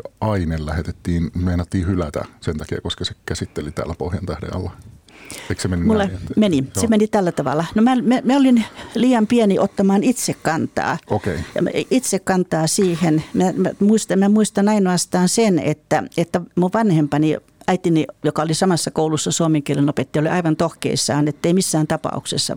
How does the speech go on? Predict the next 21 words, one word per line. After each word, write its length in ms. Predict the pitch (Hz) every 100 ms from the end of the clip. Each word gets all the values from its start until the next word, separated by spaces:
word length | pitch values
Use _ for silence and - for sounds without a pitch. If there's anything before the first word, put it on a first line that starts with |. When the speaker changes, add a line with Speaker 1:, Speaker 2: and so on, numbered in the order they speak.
| -
Speaker 2:
voi 100 | -
olla 200 | - 107
näin. 320 | 117 104 170 - _ - - - - - - -
Näin. 400 | 175 180 165 147 - 160
Ja, 160 | 160 -
ja 180 | 165 165
tuota, 400 | 170 160 - 160
niin 180 | 165
va-, 120 | 185 220
mä 140 | 202 -
vasta, 280 | 196 - 214
mä 160 | 208
oon 100 | 208
niinku 200 | 220 214
jälkeenpäin 800 | 240 311 277 - 127 120 - 131
vasta 280 | 113 - 139
tajunnut, 480 | 143 165 147 135 139 -
tajunnut 400 | - 185 156 143 -
tämän, 320 | 185 165 147
että, 320 | 123 - 131 -
että, 260 | 151 -